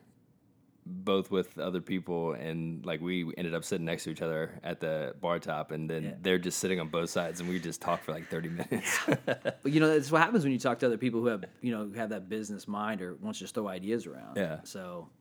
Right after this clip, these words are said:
Speaker 2: it's fun, man. And it was good to, what I, what I liked about that is we quickly started to do something, right?
Speaker 1: Mm-hmm.
Speaker 2: It wasn't, like, the biggest thing, but it was some motion. I tell people when you meet people,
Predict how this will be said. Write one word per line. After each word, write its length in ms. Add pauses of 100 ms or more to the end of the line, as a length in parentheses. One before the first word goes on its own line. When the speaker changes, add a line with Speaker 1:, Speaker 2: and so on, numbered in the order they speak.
Speaker 2:
it's 140
fun, 280
man. 320
And 60
it 40
was 120
good 160
to, 120 (340)
what 120
I, 40
what 260
I 20
liked 180
about 240
that 160
is 360 (520)
we 140
quickly 500
started 440
to 80
do 160
something, 600 (140)
right? 200
Speaker 1:
Mm-hmm. 120
Speaker 2:
It 80
wasn't, 320
like, 300 (540)
the 60
biggest 480
thing, 300
but 140
it 80
was 160
some 300
motion. 420
I 100
tell 160
people 220
when 160
you 80
meet 280
people, 480